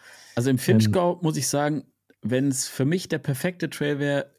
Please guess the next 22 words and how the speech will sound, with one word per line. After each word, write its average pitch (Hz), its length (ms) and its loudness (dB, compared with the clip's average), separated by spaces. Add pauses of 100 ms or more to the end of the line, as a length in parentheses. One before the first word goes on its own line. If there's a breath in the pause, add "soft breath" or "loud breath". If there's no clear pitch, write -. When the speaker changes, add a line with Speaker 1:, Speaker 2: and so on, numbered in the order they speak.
(120)
Speaker 1:
wäre, 123 500 0
gäb's 127 320 -4
in 117 120 0
Fi-, 127 140 -2
im 127 180 -2
Finchgau 127 320 -4
noch 113 120 -2
ein 110 60 0
paar 110 160 -4
Sprünge 92 360 -2
da 78 120 -2
drin. - 380 -10
Speaker 2:
Hm. 107 400 2
Speaker 1:
Weil 117 120 0
ich - 100 -4
find 196 180 0
Sprünge 185 320 0
dazwischen 147 420 -4
schon - 240 -4
auch 113 200 -6
geil. 87 360 -4
Also 117 400 2